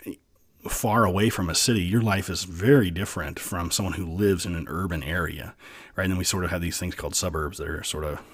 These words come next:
you know, whatever, in between. But if we're, uh, you know, you don't want these, you know, maybe these local type governments, you know, going off the rails and, and,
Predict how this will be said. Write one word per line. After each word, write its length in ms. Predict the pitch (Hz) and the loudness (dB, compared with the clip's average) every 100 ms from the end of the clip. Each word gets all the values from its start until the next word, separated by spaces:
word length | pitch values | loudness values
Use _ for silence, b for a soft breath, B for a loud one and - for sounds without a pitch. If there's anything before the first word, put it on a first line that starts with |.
| B B B | B B B
you 80 | - | -10
know, 60 | 71 | -4
whatever, 280 | 80 76 | -2 -2
in 140 | 76 85 | -2 -4
between. 480 | - 104 87 65 - B B B B B | -4 -2 -2 -4 -10 B B B B B
But 240 | 98 92 - B B B B B B B _ - _ _ - _ _ _ - _ - | 0 0 0 B B B B B B B _ -20 _ _ -20 _ _ _ -20 _ -8
if 220 | - - | -6 0
we're, 400 | 139 156 151 123 B B B B - | 4 8 8 6 B B B B -8
uh, 200 | 92 90 | -6 -4
you 80 | 95 | -2
know, 120 | 101 | 0
you 120 | 98 | 6
don't 200 | 135 139 | 8 8
want 320 | 107 117 113 92 | 8 6 4 0
these, 440 | 95 92 92 - B B B - _ _ _ _ - - _ _ | 0 0 2 0 B B B -20 _ _ _ _ -20 -20 _ _
you 80 | - | -2
know, 60 | 90 | 0
maybe 200 | 92 92 | 0 0
these 240 | 95 - | -2 -2
local 280 | 92 95 87 | -2 -2 -4
type 240 | - 90 | -4 -4
governments, 580 | - 98 127 78 80 - - - | -2 2 2 2 -2 -4 -8 -8
you 160 | 82 | -4
know, 80 | 80 | -4
going 200 | 85 90 | -2 -2
off 140 | 87 - | -2 -4
the 80 | |
rails 380 | 76 90 87 85 | -4 -4 -4 -4
and, 300 | 85 82 - | -4 -6 -10
and, 320 | - 78 78 | -10 -10 -10